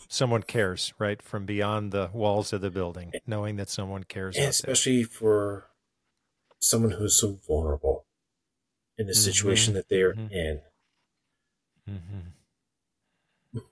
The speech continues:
Speaker 1: Mm.
Speaker 2: My, so I, I, I'm gonna try and say this, and I hope I say this the right way. My heart breaks that we still need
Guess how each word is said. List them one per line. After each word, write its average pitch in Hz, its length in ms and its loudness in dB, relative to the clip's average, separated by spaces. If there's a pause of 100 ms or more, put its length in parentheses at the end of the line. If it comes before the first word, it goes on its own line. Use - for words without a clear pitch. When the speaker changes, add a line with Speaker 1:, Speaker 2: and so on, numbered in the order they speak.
(180)
Speaker 1:
Mm. 98 260 -12 (420)
Speaker 2:
My, 101 180 2 (220)
so 110 380 4
I, 110 280 0
I, 117 60 2 (180)
I'm 113 80 -4
gonna 127 160 4
try 139 180 2
and 127 80 2
say 123 140 0
this, 110 160 2
and 98 80 2
I 95 40 -2
hope 110 120 -2
I 101 60 2
say 98 160 4
this 95 180 0
the 90 80 -4
right 87 240 2
way. 78 320 -2 (760)
My 110 120 2
heart 143 360 6
breaks - 540 -2 (260)
that 92 140 0
we 95 80 -14
still 98 260 2
need 90 400 -4